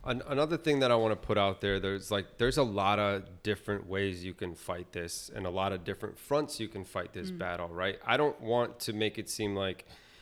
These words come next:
Speaker 1: everyone has to be out there on the front lines, like, in, you know, in the faces of cops and all this stuff. Like, if that, i-, if that, if,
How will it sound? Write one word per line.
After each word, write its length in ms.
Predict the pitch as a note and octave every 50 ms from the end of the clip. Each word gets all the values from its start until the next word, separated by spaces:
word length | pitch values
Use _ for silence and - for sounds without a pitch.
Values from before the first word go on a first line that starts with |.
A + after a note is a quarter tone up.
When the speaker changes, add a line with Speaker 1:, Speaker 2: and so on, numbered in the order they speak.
| - - - - - _ _ _
Speaker 1:
everyone 440 | - C3 A#2 B2 B2 A2 A2 A2 G2+
has 240 | G2 G#2 G#2 F#2+ -
to 80 | -
be 240 | F#2+ D#2+ G2+ G2+ G2+
out 220 | G2 F#2+ F#2+ F2+ -
there 160 | G2 F#2+ F#2+
on 120 | F2+ F2+
the 60 | F2+
front 380 | F2 - - - G#2 G2+ G2+ G#2
lines, 840 | G2+ F#2 F#2 F#2 F2+ E2+ E2+ E2+ E2+ F2 F2+ F2 E2+ - - - _ _ _ _ _ _
like, 420 | - F2+ F2 F2 F2 F2 - - - _ _ _ _ _ _ _ _
in, 420 | A#2+ G#2+ G#2 G#2 G#2 G2+ G2+ G#2+
you 140 | A#2+ G#2+ G#2
know, 260 | G2+ G2 F#2+ F#2 F#2+
in 120 | G#2 G#2 A2+
the 80 | A2
faces 460 | - - - A#2 A2 G#2 - A2 G2
of 160 | G2 F#2+ E2 -
cops 420 | - - G#2+ G2+ G2 - - -
and 100 | G#2 G2+
all 100 | F#2+ F#2+
this 100 | F#2+ F2+
stuff. 280 | - - G2+ F2+ - -
Like, 260 | G#2 G2 G2 - - - - - -
if 220 | - B2 G2+ - -
that, 300 | B2+ B2+ B2+ C3 - - -
i-, 40 | B2+
if 320 | B2 A#2+ - B2+ - -
that, 200 | - A#2+ B2+ -
if, 160 | - C3+ G#2+